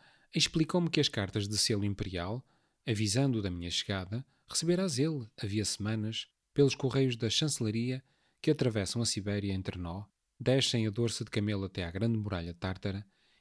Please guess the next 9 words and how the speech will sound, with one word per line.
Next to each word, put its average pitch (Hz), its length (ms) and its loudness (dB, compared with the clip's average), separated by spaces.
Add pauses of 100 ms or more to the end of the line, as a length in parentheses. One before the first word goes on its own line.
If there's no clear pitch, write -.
(100)
e 165 80 2
entregam 120 460 4
aí 110 360 2 (140)
a - 80 -2
mala 104 520 0
a 123 40 2
esses 107 280 2
corredores 120 500 0
mongólicos, 107 800 -4